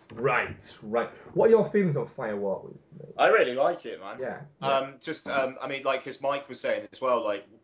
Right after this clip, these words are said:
Speaker 2: how the fuck did you understand it?
Speaker 1: Yeah.
Speaker 2: But it, it's, um, I just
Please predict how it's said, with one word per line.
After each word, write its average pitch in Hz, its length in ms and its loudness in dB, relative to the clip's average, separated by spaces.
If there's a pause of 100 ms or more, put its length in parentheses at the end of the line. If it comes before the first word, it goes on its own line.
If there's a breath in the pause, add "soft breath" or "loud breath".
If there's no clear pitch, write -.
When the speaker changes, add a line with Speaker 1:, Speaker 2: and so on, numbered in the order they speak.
(240)
Speaker 2:
how 120 220 -2
the 110 80 -4
fuck - 300 -6
did 117 180 -16
you 113 160 -4
understand 117 640 -4
it? 95 320 -6
Speaker 1:
Yeah. 123 360 0
Speaker 2:
But - 380 4
it, 160 200 2
it's, - 600 -4
um, 147 400 0 (600)
I 190 100 6
just - 280 -4